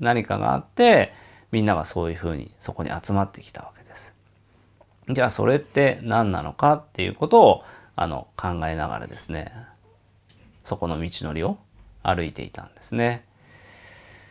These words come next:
じゃあ、その、あの、要素って何なのかっていうのは、今ここで私が正解を、あの、述べるっていうよりは、まあ、私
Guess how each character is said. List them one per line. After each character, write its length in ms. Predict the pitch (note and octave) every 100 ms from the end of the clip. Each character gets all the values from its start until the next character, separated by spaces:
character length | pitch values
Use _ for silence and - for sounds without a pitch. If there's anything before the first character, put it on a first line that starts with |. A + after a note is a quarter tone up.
| _ _ _ _ _
じ 100 | -
ゃ 240 | F3 A2+
あ、 140 | F2+ - - - A3+ E3 - -
そ 160 | -
の、 160 | F3 F3 - _ _ _
あ 120 | A#2
の、 100 | A2+
要 160 | C3+ D#3
素 140 | -
っ 80 | E2+
て 100 | E2+
何 240 | F#2 G2
な 80 | E2
の 100 | C2
か 300 | - F2+ D3+ - _ _ _ _ -
っ 60 | C#3
て 80 |
い 60 | B2+
う 40 |
の 140 | A#2 B2
は、 420 | E3+ D3 F2+ - _ _ _ -
今 240 | G#3 B2
こ 120 | A2+
こ 100 | A#2
で 80 | A2+
私 300 | G2+ G#2 G#2+
が 200 | G2 F#2
正 180 | - F#2
解 300 | - F2+ F2
を、 200 | D#2 - _ _ _ -
あ 120 | F#2
の、 240 | E2+ D#2 - _ _ _
述 120 | G#2
べ 140 | F#2+ F2
る 80 | C#2
っ 20 |
て 220 | - -
い 20 |
う 40 | D2+
よ 20 |
り 40 |
は、 40 | D2
ま 120 | F#2
あ、 20 |
私 340 | F#2+ D#3 D#3